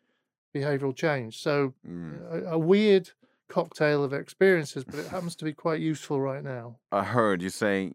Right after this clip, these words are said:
Speaker 2: statistics, I T, marketing,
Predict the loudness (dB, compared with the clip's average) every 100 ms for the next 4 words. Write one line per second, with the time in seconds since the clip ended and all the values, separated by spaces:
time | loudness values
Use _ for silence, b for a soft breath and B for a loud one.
0 | -12 -8 -6 -6 -8 -4 -4 -4 -8 -18
1 | -18 _ -4 0 0 -2 -6 -4 -4 -6
2 | -14 _ _ b b b b -6 2 2
3 | 2 -4 -4 -2 0 -2 -4